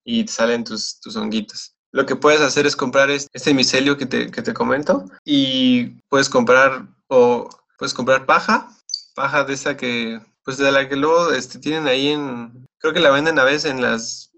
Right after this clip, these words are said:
en las veterinarias, creo, eh, paja así.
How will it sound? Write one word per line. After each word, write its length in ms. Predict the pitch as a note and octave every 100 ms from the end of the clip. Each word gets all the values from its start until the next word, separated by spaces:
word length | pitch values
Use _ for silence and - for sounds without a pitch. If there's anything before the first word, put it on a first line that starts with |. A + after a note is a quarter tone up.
| _
en 80 | B2+
las 160 | A#2 A2+
veterinarias, 880 | A2+ A2+ A#2 A2 A2+ D3+ E3 D3+ -
creo, 260 | D3+ D#3
eh, 400 | C#3+ C3 B2+ A2+ - _
paja 340 | - E3+ E3
así. 440 | C#3 - C#3+ -